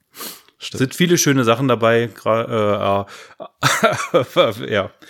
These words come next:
Speaker 2: irgendwann kam der Dino halt.
Speaker 1: <laughs> Irgendwann kam der Dino. <laughs> Und jetzt sind sie selber Dinos.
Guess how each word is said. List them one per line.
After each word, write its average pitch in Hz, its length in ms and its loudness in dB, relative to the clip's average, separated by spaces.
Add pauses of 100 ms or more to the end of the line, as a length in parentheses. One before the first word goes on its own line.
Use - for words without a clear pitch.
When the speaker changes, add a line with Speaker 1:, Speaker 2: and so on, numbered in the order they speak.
(160)
Speaker 2:
irgendwann 127 300 2
kam 127 180 2
der 127 80 2
Dino 110 280 -4
halt. 87 280 -6 (440)
Speaker 1:
<laughs> 202 300 10
Irgendwann 120 560 2
kam 101 220 -2
der 98 120 -2
Dino. 87 380 -10 (140)
<laughs> - 1080 -10
Und 104 120 -6
jetzt 104 160 -2
sind 107 120 -6
sie 95 120 -4
selber 87 320 -6
Dinos. 85 480 -14